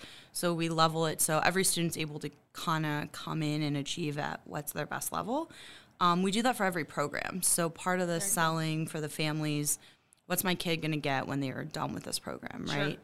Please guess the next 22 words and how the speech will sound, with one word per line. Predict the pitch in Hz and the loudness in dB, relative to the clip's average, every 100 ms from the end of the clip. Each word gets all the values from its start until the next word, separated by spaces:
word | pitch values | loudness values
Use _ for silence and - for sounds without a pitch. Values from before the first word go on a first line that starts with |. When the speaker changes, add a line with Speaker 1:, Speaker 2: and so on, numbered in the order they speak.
| - | -4
Speaker 1:
Um, | 151 156 151 - - _ - | -2 -2 -4 -8 -18 _ -4
and | 196 | 0
there's | 214 | 2
a | 240 | 4
lot | 190 151 | 8 8
of | 165 | 8
different | 165 175 | 2 2
opportunities | 160 160 160 170 160 156 | 2 0 -2 0 0 0
for | - | 0
students | - 160 156 | 2 2 2
to | - | 0
earn | 160 | -2
college | - 151 147 | -2 -4 -6
credit. | - 214 226 - | -4 -2 -2 -4
College | 180 165 | -2 -2
Credit | - 165 | -2 -6
Plus | - 165 - | -2 0 0
is | 175 | -2
something | 180 165 175 | -4 -2 -2
right | 170 175 | -2 -2
now. | 175 165 170 | 0 0 2
So | - 165 160 | 2 2 0